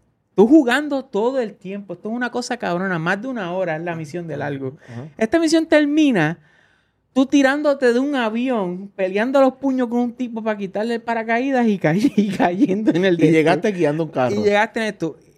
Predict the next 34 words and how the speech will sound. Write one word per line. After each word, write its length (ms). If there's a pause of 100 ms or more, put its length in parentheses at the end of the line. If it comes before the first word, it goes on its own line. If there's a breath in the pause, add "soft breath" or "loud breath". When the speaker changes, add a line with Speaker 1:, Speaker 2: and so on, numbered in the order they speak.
(120)
Speaker 1:
Y 140
en, 220
y 100
en 160
ese 160
transcurso 540
matan 420
a, 140 (180)
a, 80 (160)
a 60
un 160
montón 320
de 80
tus 100
compañeros. 960
Un, 160 (960 soft breath)
una 320
cosa, 540 (440)
una 320
persecución 640
en 200
carro, 480 (180 loud breath)
a 140
gente, 520 (600 soft breath)
una 260
gente 720
secreta 500
francesa, 760 (480 soft breath)
todo 340
esto, 260
tú 100
tienes 280
que 120
abrir 300